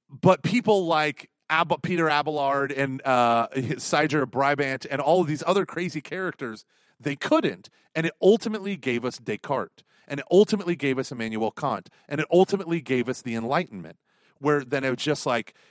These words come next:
instead of broadening what reason and knowledge and faith can give us, which is the truth,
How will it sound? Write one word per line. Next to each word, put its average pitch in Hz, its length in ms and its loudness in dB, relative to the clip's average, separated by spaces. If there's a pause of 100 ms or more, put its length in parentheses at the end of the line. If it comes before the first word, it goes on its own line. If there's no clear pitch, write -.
instead 165 380 0
of 165 140 2
broadening 135 800 0
what 131 420 0 (380)
reason 151 440 -2
and 127 160 -6
knowledge 135 480 0
and 123 160 -12
faith 135 320 -6
can 107 180 -12
give 123 220 -4
us, 214 160 -4
which 135 140 -8
is 110 100 -14
the 104 100 -10
truth, - 380 -8